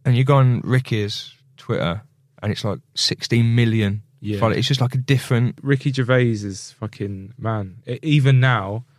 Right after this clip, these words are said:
Speaker 2: I still listen to his podcast with Carl Pilkington.
Speaker 1: <laughs> Yeah.
Speaker 2: Like, pretty much, you know, there's never a time when I don't listen to them.
Speaker 1: Yeah.
Speaker 2: I watch Idiot Abroad, obviously The Office, Extras. I don't know. He's quite comforting.
Speaker 1: You know what I've realised?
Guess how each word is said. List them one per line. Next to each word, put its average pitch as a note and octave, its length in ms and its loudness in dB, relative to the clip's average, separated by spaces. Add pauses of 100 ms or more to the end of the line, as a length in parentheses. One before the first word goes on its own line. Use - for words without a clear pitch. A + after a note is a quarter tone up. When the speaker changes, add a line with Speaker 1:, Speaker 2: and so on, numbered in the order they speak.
Speaker 2:
I - 140 -8
still B2 800 2 (140)
listen A2+ 340 -6
to A2+ 100 -10
his G#2 160 -6
podcast G#2 540 -8
with - 80 -14
Carl G#2 220 -6
Pilkington. A2+ 500 -2
Speaker 1:
<laughs> - 0 -
Yeah. C3 380 2
Speaker 2:
Like, A#2+ 300 -2
pretty F3+ 300 0
much, E3+ 540 -2 (640)
you B2+ 100 -2
know, A#2 200 0
there's C#3 260 4
never D3+ 320 2
a C#3 60 2
time C#3 280 0
when A#2+ 100 -2
I A2+ 100 -2
don't A#2+ 380 0
listen A2 240 -6
to - 120 -8
them. G#2+ 220 2
Speaker 1:
Yeah. - 60 -4
Speaker 2:
I A2 40 0
watch A#2 460 0
Idiot A#2 340 2
Abroad, G#2+ 560 0 (300)
obviously A2+ 460 0
The G#2 140 -4
Office, G#2 560 -4
Extras. G2+ 600 -6 (280)
I B2 80 2
don't B2+ 140 2
know. A#2+ 160 4
He's C#3 220 0
quite C3+ 260 0
comforting. C3 580 -2
Speaker 1:
You D#3+ 80 4
know F#3 160 6
what E3 80 4
I've E3+ 140 2
realised? C#3+ 360 4